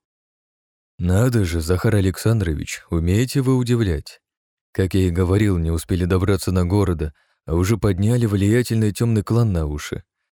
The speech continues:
К тому же за вами послали литого ранги магистра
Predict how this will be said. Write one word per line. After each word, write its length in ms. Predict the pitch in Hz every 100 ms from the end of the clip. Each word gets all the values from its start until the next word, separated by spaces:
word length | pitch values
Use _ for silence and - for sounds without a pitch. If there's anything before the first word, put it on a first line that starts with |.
| _ _
К 120 | -
тому 300 | 101 90 95
же 140 | 98 101
за 180 | 92
вами 240 | 95 101 98
послали 540 | 98 92 98 101 92
литого 580 | 85 87 - 104 80 78
ранги 340 | 85 85 80
магистра 680 | 80 82 82 95 - - 80